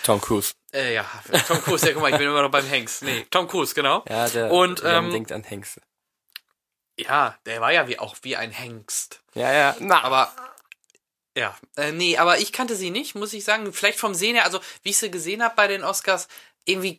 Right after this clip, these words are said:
Speaker 2: ein bisschen bekannt kam sie mir vor, aber ich, ich kannte sie nicht. Und, ähm, ihre, ihr Monolog war ganz lustig, war ganz, also gerade der, der, das, ne, der Anfang,
Speaker 1: Mhm.
Speaker 2: ähm, das war schon sehr cool. Ich bin halt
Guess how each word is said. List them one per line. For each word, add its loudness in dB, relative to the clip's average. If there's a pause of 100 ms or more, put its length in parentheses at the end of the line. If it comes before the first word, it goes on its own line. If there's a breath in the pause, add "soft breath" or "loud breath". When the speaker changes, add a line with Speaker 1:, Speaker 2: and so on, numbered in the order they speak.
(120)
Speaker 2:
ein -16
bisschen -2
bekannt -2
kam 0
sie -4
mir -2
vor, 2
aber 4
ich, -6 (180)
ich -8
kannte 0
sie -8
nicht. -10
Und, -8 (340 loud breath)
ähm, 2 (120)
ihre, 2
ihr -2
Monolog 0
war 4
ganz 0
lustig, -4
war 4
ganz, -4
also -2
gerade 0
der, -2
der, -4
das, -10
ne, -12
der -4
Anfang, 0
Speaker 1:
Mhm. -8
Speaker 2:
ähm, -2 (400 loud breath)
das 2
war 8
schon 0
sehr -2 (140)
cool. -8 (1000 loud breath)
Ich 0
bin 0
halt 4